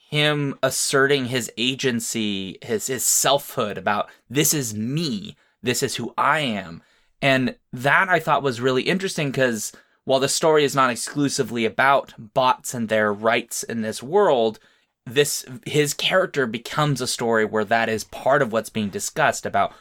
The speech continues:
where do bots even fit into the hierarchy of this world, and,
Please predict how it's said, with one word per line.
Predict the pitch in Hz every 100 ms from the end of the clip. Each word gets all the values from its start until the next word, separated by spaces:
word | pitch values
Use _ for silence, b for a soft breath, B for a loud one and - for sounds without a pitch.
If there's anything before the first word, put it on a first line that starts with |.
| B -
where | 110 160 165
do | 131
bots | 110 110 -
even | 117 104
fit | 104 - 165 -
into | 123 113
the |
hierarchy | 104 117 117 127 110 104 - 107
of | 95
this | 104 101
world, | - 107 98 95 b b b b -
and, | 107 101